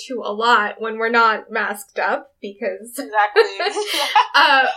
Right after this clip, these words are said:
Speaker 1: and that's a feature, you know, when you're connecting with someone, when you're with your people, when you're eating, when you're in conversation, it's, like, usually involves your mouth. <laughs> And
Speaker 2: Oh, exactly, exactly, exactly.
Speaker 1: you want to, you know, be like, "You know what? Everything is on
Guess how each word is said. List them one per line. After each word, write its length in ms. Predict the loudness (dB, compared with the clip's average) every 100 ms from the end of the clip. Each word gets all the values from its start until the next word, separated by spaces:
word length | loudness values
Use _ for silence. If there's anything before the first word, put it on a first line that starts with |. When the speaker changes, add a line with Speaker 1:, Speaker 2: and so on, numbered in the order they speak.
| -6 0
Speaker 1:
and 160 | 0 2
that's 220 | 0 2
a 100 | 0
feature, 300 | -2 -4 -4
you 160 | -2 0
know, 240 | 0 0
when 140 | -4 -2
you're 160 | -2
connecting 540 | -2 -2 -2 -4 -8 -8
with 180 | -8
someone, 640 | -6 -8 -6 -8 -6 -6 -8 -12 -10
when 480 | -6 -4 -2 -4 -4
you're 320 | -2 0 -2
with 340 | 0 2 2 -2 -2
your 200 | -2 -2
people, 480 | -6 -8 -2 -2
when 160 | -2 -4
you're 160 | -6 -8
eating, 380 | -10 -6 -4 -4
when 140 | -2
you're 100 | -2
in 220 | -2 -4
conversation, 920 | -6 -8 -6 -6 -6 -8 -8 -8 -8 -8
it's, 260 | -10 -8
like, 220 | -8 -8 -10 _ _
usually 400 | 4 6 6 0
involves 340 | 0 0 -2 -4
your 120 | -6
mouth. 320 | -4 -6 -8 -4
<laughs> 80 | -4 2
And 480 | 2 4 2 -2 -6 -2
Speaker 2:
Oh, 220 | 2 2
exactly, 480 | 2 2 2 -2 -14 -14
exactly, 400 | -6 -6 -6 -14
exactly. 640 | -12 -10 -8 -8 -8 -10 -6
Speaker 1:
you 280 | -2 -2
want 420 | 0 2 2 2 -4
to, 200 | 0 2
you 140 | 0 -4
know, 280 | -4 -4 -4
be 100 | -4
like, 200 | -2 -4
"You 100 | -4
know 140 | -2
what? 400 | 0 2 0 0 0
Everything 380 | 2 2 0
is 140 | -2 -4
on 180 | -6